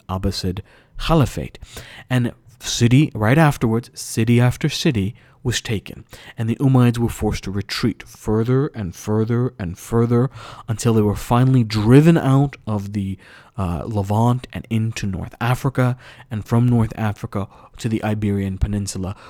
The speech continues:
where they established their own, uh, caliphate separate from the Abbasids. So we have the grandson of Hisham ibn Abdul Malik, known as Abdul Rahman the First. He is, survives this kind of onslaught by the Abbasids,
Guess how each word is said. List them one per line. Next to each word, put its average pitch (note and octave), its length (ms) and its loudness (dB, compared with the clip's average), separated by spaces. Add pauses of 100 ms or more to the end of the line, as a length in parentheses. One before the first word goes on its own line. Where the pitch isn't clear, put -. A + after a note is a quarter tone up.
where A2+ 120 2
they A2 120 4
established A2 720 -2
their G#2+ 160 0 (100)
own, D3+ 520 8 (380)
uh, F#2+ 260 -4 (560)
caliphate G2+ 640 -2
separate - 680 0
from G#2 340 -2
the F#2 160 -6
Abbasids. F#2+ 500 -6 (280)
So - 160 0
we A2+ 80 4
have G#2+ 160 2
the G2 160 0
grandson B2+ 760 6
of F2 160 -8
Hisham G#2+ 540 0 (340)
ibn A#2 280 4
Abdul A2 440 0
Malik, A#2+ 400 2
known G#2+ 200 -2
as G2 120 -2
Abdul A2+ 300 -2
Rahman A2 480 -2
the F#2+ 80 -4
First. D3+ 420 -2 (280)
He C3+ 160 4
is, B2 120 6
survives B2+ 960 0
this A2+ 220 -2
kind G#2+ 160 -2
of F#2+ 80 -6 (100)
onslaught B2 640 0
by G#2+ 120 0
the G2+ 80 0
Abbasids, A#2+ 500 0